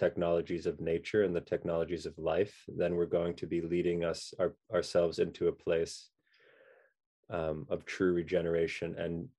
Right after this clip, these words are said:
and a state of, of interconnectedness and peace and community and fulfillment and gratitude and,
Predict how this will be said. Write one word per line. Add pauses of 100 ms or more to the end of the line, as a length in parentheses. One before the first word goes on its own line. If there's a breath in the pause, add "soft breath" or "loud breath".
(460)
and
a
state (100)
of, (880)
of
interconnectedness
and
peace
and
community
and
fulfillment
and
gratitude
and,